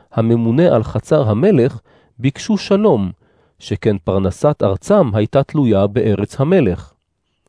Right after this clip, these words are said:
ביום המיועד לבש הורדוס לבוש מלכות, ישב על כס המשפט ונשא לפניהם נאום.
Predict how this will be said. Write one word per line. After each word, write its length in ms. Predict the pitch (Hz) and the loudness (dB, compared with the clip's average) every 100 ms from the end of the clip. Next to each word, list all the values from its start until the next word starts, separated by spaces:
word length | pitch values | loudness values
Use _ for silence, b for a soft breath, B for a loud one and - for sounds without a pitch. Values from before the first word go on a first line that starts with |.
| _ _ | _ _
ביום 380 | 95 98 104 165 | -6 -2 2 2
המיועד 560 | 165 117 101 104 175 160 b b b b | 2 2 0 2 0 -2 b b b b
לבש 340 | 117 117 196 - | 0 2 0 0
הורדוס 580 | 175 175 170 170 - | 0 2 2 0 0
לבוש 460 | 107 101 101 156 - | -2 -2 -2 -4 -2
מלכות, 540 | 135 120 120 98 - - b b b b - | -2 0 -2 -4 -8 -20 b b b b -2
ישב 400 | 110 - 196 170 | -2 2 2 2
על 100 | 113 | 0
כס 280 | - 214 - | 0 0 0
המשפט 540 | 214 202 - 120 123 - b b - | 0 0 0 2 2 -4 b b -4
ונשא 500 | 107 101 98 - 151 | 0 0 0 2 2
לפניהם 720 | 147 127 120 107 95 113 110 101 | 2 0 0 0 2 0 0 -2
נאום. 400 | 95 101 85 | -2 -2 -4